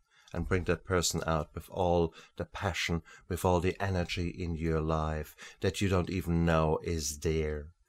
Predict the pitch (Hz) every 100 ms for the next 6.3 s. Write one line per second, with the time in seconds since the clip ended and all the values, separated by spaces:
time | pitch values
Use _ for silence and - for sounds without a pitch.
0 | _ - - - - 95 95 92 - 87
1 | 90 87 85 80 80 73 78 78 78 78
2 | 78 - 80 - 78 - - 95 85 85
3 | 80 - - 87 82 85 80 80 - -
4 | - 76 - - - - 98 80 - -
5 | - - - 85 85 78 76 76 82 90
6 | - - -